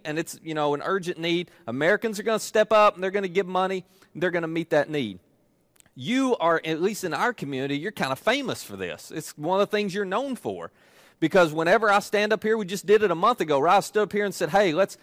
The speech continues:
be extraordinarily generous to our community. Let's give to all these nonprofits." You gave, again this year,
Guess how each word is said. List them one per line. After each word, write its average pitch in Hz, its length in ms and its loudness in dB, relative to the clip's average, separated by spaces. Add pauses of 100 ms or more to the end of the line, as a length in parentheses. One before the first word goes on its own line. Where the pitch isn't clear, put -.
(200)
be 175 140 0
extraordinarily 220 720 2
generous 208 380 -2
to 196 60 0
our 185 80 2
community. 233 440 -4
Let's 196 200 -2
give 190 220 2
to 190 60 2
all 180 100 2
these 185 200 -4
nonprofits." 196 680 2
You 190 80 -14
gave, 185 300 4
again 202 320 -4
this 220 200 -2
year, 160 240 -2